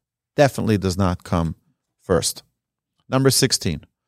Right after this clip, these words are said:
one should not either stop for any interruption between Emes and V-, and V'yatziv, or Hashem Elokechem Emes.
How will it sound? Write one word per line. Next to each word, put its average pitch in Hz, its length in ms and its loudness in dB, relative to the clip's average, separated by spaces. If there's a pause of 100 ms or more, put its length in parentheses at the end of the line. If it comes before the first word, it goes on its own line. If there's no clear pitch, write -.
(280)
one 160 240 0
should 147 240 0
not 156 320 2
either 156 280 2
stop 143 400 0
for - 160 -2
any 143 220 2
interruption 127 600 0
between 117 460 0
Emes 147 560 0 (260)
and 117 200 2
V-, 107 120 -2 (180)
and 120 240 2
V'yatziv, 110 680 0 (460)
or 147 400 2
Hashem 143 640 0
Elokechem 127 760 0 (220)
Emes. 95 500 -4